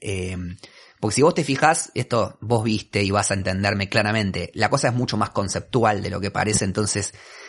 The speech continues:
el co-, como que el concepto se va, digamos, repartiendo en partes iguales. Entonces no, si bien en La Madre del Desierto hay un bebé y hay una madre, que son roles muy diferentes, son, los textos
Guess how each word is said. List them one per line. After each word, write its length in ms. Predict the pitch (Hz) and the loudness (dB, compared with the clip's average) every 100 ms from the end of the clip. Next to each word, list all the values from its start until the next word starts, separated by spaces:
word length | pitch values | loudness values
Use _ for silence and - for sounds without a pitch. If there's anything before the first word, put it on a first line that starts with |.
| - - | -14 -8
el 140 | 95 | -6
co-, 120 | - - | -6 -4
como 200 | 104 101 | 0 0
que 60 | 101 | 2
el 60 | 104 | 2
concepto 380 | 117 - 139 | 2 2 4
se 140 | 139 107 | 2 4
va, 320 | 110 117 _ _ | 2 2 _ _
digamos, 420 | 113 101 104 107 - | 0 2 2 -2 -6
repartiendo 1040 | 110 120 - 131 110 135 135 135 143 151 | 0 2 2 0 2 4 4 4 6 4
en 160 | 123 113 | 2 4
partes 420 | 117 110 117 - | 2 4 0 2
iguales. 640 | 101 113 104 95 90 - | 4 4 4 2 -4 -4
Entonces 440 | 69 110 127 123 120 | -4 0 0 2 0
no, 200 | 127 - - - - | -2 -4 -12 -18 -8
si 220 | - 107 | -2 2
bien 160 | 143 | 2
en 40 | 143 | 2
La 80 | 120 | 2
Madre 140 | 123 120 | 2 2
del 80 | |
Desierto 240 | 107 131 113 | 0 2 4
hay 100 | 107 | 4
un 180 | 104 101 | 4 4
bebé 280 | 110 127 107 | 6 6 4
y 160 | 95 | 2
hay 160 | 95 104 | 2 2
una 180 | 107 120 | 2 2
madre, 580 | 147 135 113 110 135 - | 4 2 2 0 0 -2
que 140 | - | -8
son 200 | - 104 | -8 -8
roles 460 | - - 131 120 98 | -8 0 2 2 0
muy 240 | 123 160 | 4 4
diferentes, 880 | 135 - 117 123 113 107 123 143 - - - - - _ _ _ _ _ - _ - | 4 2 2 2 2 0 0 0 -2 -12 -20 -20 -20 _ _ _ _ _ -20 _ -2
son, 300 | - 127 147 | 2 2 0
los 200 | 110 101 | -2 0
textos 380 | - 135 - 151 | 0 2 2 0